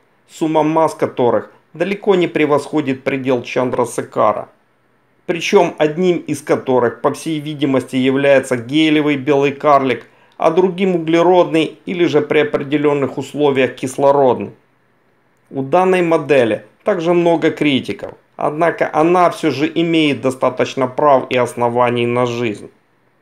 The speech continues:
Отметим также и то, что на сегодняшний день науке известно о существовании двенадцати пивителлов, которые можно с достаточной уверенностью отнести к этому классу.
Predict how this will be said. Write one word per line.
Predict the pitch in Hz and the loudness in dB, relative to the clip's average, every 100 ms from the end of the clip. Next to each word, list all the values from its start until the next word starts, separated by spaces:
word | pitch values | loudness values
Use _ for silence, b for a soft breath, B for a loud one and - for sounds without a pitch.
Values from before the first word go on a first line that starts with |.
| _ _ _ _ _ _ _ _ _ _ | _ _ _ _ _ _ _ _ _ _
Отметим | 147 147 214 220 190 165 | -6 0 2 2 0 0
также | 175 156 139 151 | 2 0 0 -4
и | - | -4
то, | 160 - 202 | -6 0 0
что | 160 139 | 2 -2
на | 131 | -2
сегодняшний | 127 156 156 165 151 - 139 | -2 -4 -2 0 -2 -2 -4
день | 117 113 110 - _ | -4 -4 -6 -12 _
науке | 180 202 220 180 175 160 | -4 -2 -2 -6 -2 -2
известно | 139 170 160 - 135 | -2 -2 -2 0 0
о | 135 | 0
существовании | - 135 143 135 139 147 151 151 139 | -2 -10 -10 -6 -2 2 2 2 0
двенадцати | 123 110 139 147 139 131 123 - | -2 -4 -4 -2 -2 -2 -8 -10
пивителлов, | - 139 127 135 131 165 151 135 117 b b b _ | -10 -10 -6 -6 -2 2 2 2 -2 b b b _
которые | 233 262 214 185 | -8 0 2 2
можно | 180 196 180 160 | 2 2 2 0
с | 127 | 0
достаточной | 156 151 160 156 135 147 147 | -2 0 -2 -2 -4 -2 -2
уверенностью | 151 143 165 160 143 135 131 147 - | -4 -6 0 0 2 -2 -2 -6 -4
отнести | 135 143 127 - 151 | -6 -6 -8 -6 -6
к | 151 | -4
этому | 131 - 139 139 | -4 -2 -4 -4
классу. | 131 143 127 110 - | -2 2 2 2 -4